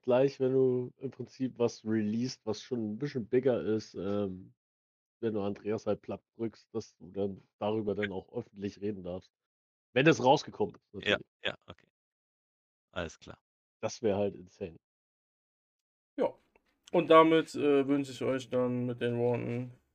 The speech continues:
Speaker 3: viel Spaß in der weiteren Saison. Nächste Woche geht's weiter mit,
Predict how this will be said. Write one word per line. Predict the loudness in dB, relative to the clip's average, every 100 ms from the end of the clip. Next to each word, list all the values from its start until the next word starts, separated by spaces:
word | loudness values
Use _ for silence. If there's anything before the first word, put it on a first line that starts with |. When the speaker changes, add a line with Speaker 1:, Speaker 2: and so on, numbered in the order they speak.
| _ _
Speaker 3:
viel | -6 -4
Spaß | 0 4 6 6 0 -8
in | -4
der | 0
weiteren | 0 0 -4
Saison. | -4 -2 -2
Nächste | -4 -6 -6
Woche | -6
geht's | -6 -8 -2
weiter | 0 0 0
mit, | -2 -2 -4